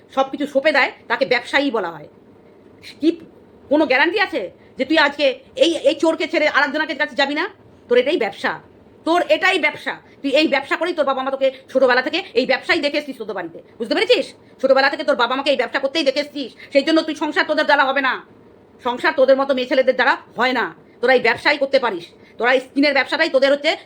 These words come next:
পুরনো, মানে পূর্বপুরুষের ব্যবসা বলে না, পূর্বপুরুষের ব্যবসা, বুঝতে পেরেছিস? এরকম করে না দিলে, বললে আমার তে-, ঠিক মনটা শান্তি হয় না। যেভাবে একটা শিশুকে তুই জ্বালাচ্ছিস না ভেতর থেকে, তোর ছেলেকে আনবি, টাইটেলে খেলছিস, আবার টাইটেলে খেলছিস,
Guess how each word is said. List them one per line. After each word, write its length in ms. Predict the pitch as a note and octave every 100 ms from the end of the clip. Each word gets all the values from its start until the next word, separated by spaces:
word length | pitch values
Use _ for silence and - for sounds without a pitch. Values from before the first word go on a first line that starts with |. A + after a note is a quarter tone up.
| - - - - -
পুরনো, 560 | E4 E4+ E4 D#4+ - - - - G#3
মানে 160 | B3+
পূর্বপুরুষের 540 | D#4 F#4 G#4 F#4 G#4+ D#4
ব্যবসা 240 | D#4 F4+
বলে 140 | E4
না, 220 | G4+ A4 - - - - -
পূর্বপুরুষের 540 | D4 D#4 D4 C#4 C#4 B3+
ব্যবসা, 280 | F#3+ - - - - _ -
বুঝতে 160 | A3+
পেরেছিস? 460 | D#4+ F4 A4 C4 - - -
এরকম 300 | A3+ C4+ C#4
করে 160 | C#4 B3+
না 200 | A3+ C4
দিলে, 360 | C4+ C4+ C4 - - D#3+
বললে 280 | C#4+ D#4
আমার 220 | F#4+ B3 B3+
তে-, 100 | C4+ C4+
ঠিক 140 | E4+
মনটা 360 | A3+ C#4 C#4 C4 -
শান্তি 440 | - C4 C4 C#4
হয় 160 | C4 F#3
না। 160 | E4+ - - - -
যেভাবে 320 | B3 - C4
একটা 160 | A#3+ C4+
শিশুকে 360 | D4 E4 D#4
তুই 220 | C#4+ B3+ C4 - - - D#3+
জ্বালাচ্ছিস 420 | B3 C#4+ C#4+ D#4+
না 80 | F#4+
ভেতর 180 | C#4 C#4+
থেকে, 320 | E4 G#4 B3 - -
তোর 80 | C4
ছেলেকে 320 | - C#4+ D#4
আনবি, 200 | F4 E4
টাইটেলে 280 | B3 C#4 D4+
খেলছিস, 440 | G4 G#4 C4+ - - -
আবার 260 | - D#4+ D#4+
টাইটেলে 260 | D#4+ E4 F4
খেলছিস, 500 | A4 G#4 F#4 A#3+